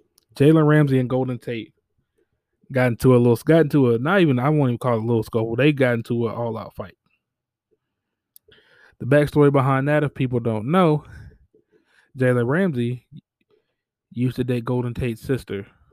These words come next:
They had two kids together. Last year,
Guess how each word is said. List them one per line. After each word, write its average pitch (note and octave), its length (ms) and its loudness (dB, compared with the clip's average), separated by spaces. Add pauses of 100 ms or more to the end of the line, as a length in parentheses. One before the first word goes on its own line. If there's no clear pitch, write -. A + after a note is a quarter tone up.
(840)
They A#2+ 100 -2
had A#2 220 -4
two C3+ 200 -2
kids F#3 300 -6
together. A#2 480 -6 (240)
Last C3 460 -4
year, D3+ 360 -2